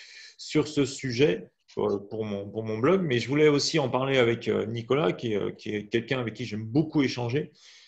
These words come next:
et, euh, qui est très cultivé, très intéressant et très compétent dans son domaine en tant que coach. Et donc, en fait, l'idée, voilà, c'est de se, c'est de, de débattre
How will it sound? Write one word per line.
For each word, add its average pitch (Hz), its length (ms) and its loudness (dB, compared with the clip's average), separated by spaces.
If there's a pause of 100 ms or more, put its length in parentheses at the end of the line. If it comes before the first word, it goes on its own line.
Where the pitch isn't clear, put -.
(140)
et, 110 260 2
euh, 101 360 0
qui - 180 -8
est - 80 -6
très 135 180 0
cultivé, 147 440 0
très 139 180 0
intéressant 135 760 0
et 104 340 -4
très 151 400 4
compétent 147 420 4
dans 135 140 0
son 123 180 -4
domaine 123 280 2
en 117 100 -2
tant 107 120 -4
que 107 60 -10
coach. 185 340 2 (440)
Et 123 100 6
donc, 156 160 6
en 147 120 4
fait, 190 260 6
l'idée, 160 560 4 (300)
voilà, 139 300 6
c'est 185 200 4
de - 80 -6
se, 143 460 8
c'est 127 200 2
de, 120 280 6
de 120 120 4
débattre 175 640 6